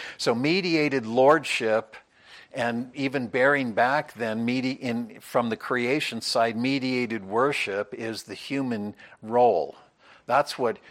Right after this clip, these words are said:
human existence is all about. If we say, "What's the meaning of being a human being? Why did God create us? Why are we even in his own image and likeness?" Well, this is why.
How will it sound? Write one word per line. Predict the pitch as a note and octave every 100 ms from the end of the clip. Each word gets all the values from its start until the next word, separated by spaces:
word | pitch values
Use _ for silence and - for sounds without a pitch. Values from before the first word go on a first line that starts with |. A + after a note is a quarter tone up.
| -
human | - C3+ C#3+ C3 A2+
existence | G2+ G2 C3 - G#2 G2 -
is | G2+ G#2
all | G2+ G2
about. | G2+ A#2 F#2 E2
If | G#2 -
we | A2+
say, | - G#2+
"What's | A2 D3+ -
the | -
meaning | A#2 B2+ C3+ B2
of | G#2 F#2+
being | A#2 G#2+
a | G#2
human | - A2 G#2
being? | F#2 A2+ A2 F2+
Why | G#2 A#2
did | B2+ G#2+
God | A2+ A2+ G2+
create | A#2 G#2+ A2
us? | F2 F2 -
Why | G2+ A#2+
are | C#3
we | B2+
even | B2 A#2+ A#2+
in | A#2
his | A2 G#2
own | A#2 A#2
image | G#2+ G#2+ G2+
and | G2+
likeness?" | G#2 A2+ - F2+ -
Well, | G#2+ F#2+
this | F#2 G#2 -
is | G2+ -
why. | G#2 F2+ D2+ D2